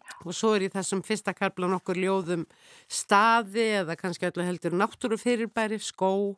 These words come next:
vatn eða ár. En það er útþrá í þessum kafla einhvern veginn og sem að staðfestist síðan í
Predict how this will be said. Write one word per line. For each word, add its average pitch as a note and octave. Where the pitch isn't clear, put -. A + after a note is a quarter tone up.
vatn F3
eða F3
ár. G3+
En G#3
það B3
er A3+
útþrá C4
í F3
þessum E3
kafla C#3
einhvern D3
veginn A#2+
og F3
sem G#3+
að G3
staðfestist -
síðan F#3
í F#3